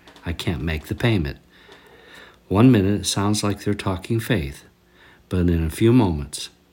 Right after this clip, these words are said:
their actions prove otherwise. Some even quote God's word saying, "I know the Lord said in Philippians four nineteen, 'But my God shall supply all your needs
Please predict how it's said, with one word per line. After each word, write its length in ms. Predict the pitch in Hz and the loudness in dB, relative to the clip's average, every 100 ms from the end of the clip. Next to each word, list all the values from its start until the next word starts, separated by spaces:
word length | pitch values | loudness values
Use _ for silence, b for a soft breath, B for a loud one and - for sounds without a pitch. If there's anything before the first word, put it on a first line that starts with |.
| - | -6
their 160 | 95 | -2
actions 500 | 90 90 - - 73 | 0 -2 -4 -6 -6
prove 400 | - - 90 90 | -8 -4 -4 -4
otherwise. 760 | 92 95 - - - 60 - - _ _ _ _ b b b b b b b b b | -4 -6 -10 -16 -16 -14 -12 -12 _ _ _ _ b b b b b b b b b
Some 320 | - 107 123 | -2 2 4
even 240 | 117 90 85 | 4 2 -2
quote 320 | - 101 - | 0 -2 -2
God's 400 | 101 107 110 - | -2 -2 -2 -2
word 240 | 120 113 | 0 0
saying, 380 | - 98 87 85 - - | -2 -2 -2 -4 -8 -4
"I 120 | 98 | 2
know 220 | 95 123 | 4 6
the 120 | 131 101 | 4 2
Lord 320 | 92 95 90 | 0 0 0
said 320 | - 107 87 | 0 0 0
in 100 | 85 | -2
Philippians 540 | 87 101 95 98 90 | 0 -2 0 0 -2
four 240 | - 90 90 | -2 -4 -2
nineteen, 580 | 90 90 - 107 71 71 B B B B B | -2 -2 0 0 -2 -8 B B B B B
'But 120 | 80 | -6
my 300 | 78 104 135 | 0 4 4
God 380 | 104 87 76 76 | 2 -2 -6 -8
shall 180 | - 85 | -6 -4
supply 400 | - 87 92 87 | -4 -6 -4 -4
all 320 | 92 110 120 | -2 0 0
your 180 | 110 101 | 0 0
needs 540 | 92 85 78 - - | -2 -4 -6 -10 -14